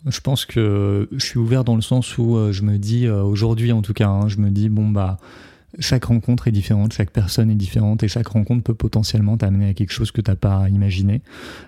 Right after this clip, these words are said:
Donc, euh, je me laisse la possibilité de rencontrer, euh, des femmes très différentes. Mais, euh, il y a, il y a quand même ce truc que j'ai remarqué, mais qui est très personnel. Euh, je, je vais assez naturellement vers, euh, des femmes inaccessibles.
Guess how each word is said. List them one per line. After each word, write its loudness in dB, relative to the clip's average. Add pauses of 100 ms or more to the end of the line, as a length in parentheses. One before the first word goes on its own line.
Donc, 2
euh, 2
je -2
me 4
laisse 0
la 2
possibilité 0
de 2
rencontrer, 0
euh, 2
des 0
femmes 0
très -2
différentes. -2 (500)
Mais, 2
euh, 2 (520)
il -2
y 4
a, 0
il 0
y 2
a 2
quand 0
même 2
ce -2
truc -4
que 0
j'ai 0
remarqué, 0
mais 2
qui -6
est -2 (160)
très -2
personnel. 0
Euh, 0
je, -2 (220)
je -2
vais 0 (160)
assez -2
naturellement 0
vers, 0
euh, 0
des -2
femmes 0
inaccessibles. -2